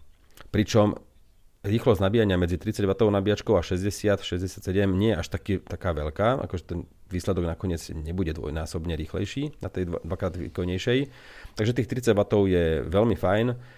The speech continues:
a potom už tých šesťdesiat sedem je len lepších, skrátka.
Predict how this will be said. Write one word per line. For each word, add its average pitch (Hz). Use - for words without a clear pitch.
a -
potom -
už 107
tých 95
šesťdesiat 107
sedem 92
je 90
len 87
lepších, 73
skrátka. -